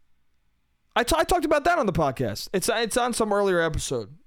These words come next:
If you wanna hear about it, go check it out. I mean, it's probably not worth your time. <laughs> You probably don't need to hear me complain about Spectrum for two fucking hours. You know what I'm saying? You just listen to this one.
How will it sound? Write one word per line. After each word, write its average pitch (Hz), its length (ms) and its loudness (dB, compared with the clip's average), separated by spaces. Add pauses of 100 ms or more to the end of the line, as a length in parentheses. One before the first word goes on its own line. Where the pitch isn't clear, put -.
(120)
If 165 80 -10
you 170 80 -2
wanna 175 160 0
hear 165 160 0
about 156 220 -2
it, 143 40 -4
go 143 120 -4
check 143 220 -4
it 147 80 -2
out. 127 260 -2 (920)
I 156 120 0
mean, 165 100 0
it's 147 80 -6
probably 180 200 2
not 160 200 2
worth 143 220 -2
your 139 80 -2
time. 120 380 -4 (260)
<laughs> 302 100 2 (1120)
You - 240 -20
probably 214 160 0
don't 214 120 0
need 202 140 0
to 185 200 0
hear 190 260 2
me 175 220 0
complain 175 420 0
about 156 180 0
Spectrum 156 560 -2 (340)
for 170 180 -2
two 190 220 0
fucking 135 340 -2
hours. 117 320 -2
You 135 40 -4
know 151 60 0
what 165 60 0
I'm 170 60 -2
saying? 180 300 0
You 175 60 -2
just 151 280 -2
listen 156 220 -2
to 143 60 0
this 143 220 -2
one. 113 240 -6